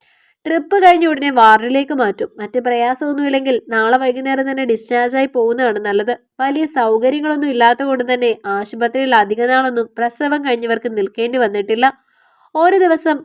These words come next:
കൂടിയ രണ്ട് ദിവസം. കണ്ണു തുറന്ന ജാൻസി അരികിൽ കിടക്കുന്ന രണ്ട് കുഞ്ഞുങ്ങളെയും മാറി മാറി മുഖത്തേക്ക് നോക്കി.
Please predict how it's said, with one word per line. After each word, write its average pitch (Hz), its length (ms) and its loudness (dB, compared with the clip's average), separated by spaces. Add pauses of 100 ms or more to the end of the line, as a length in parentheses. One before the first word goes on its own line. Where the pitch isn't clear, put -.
(140)
കൂടിയ 220 400 0
രണ്ട് 226 220 0
ദിവസം. 196 400 -6 (200)
കണ്ണു 294 280 -2
തുറന്ന 320 300 2
ജാൻസി 226 720 0
അരികിൽ 220 400 0
കിടക്കുന്ന 269 420 -2
രണ്ട് 226 300 0
കുഞ്ഞുങ്ങളെയും 240 580 -2
മാറി 214 340 0
മാറി 247 280 0
മുഖത്തേക്ക് 226 540 -4
നോക്കി. 202 280 -2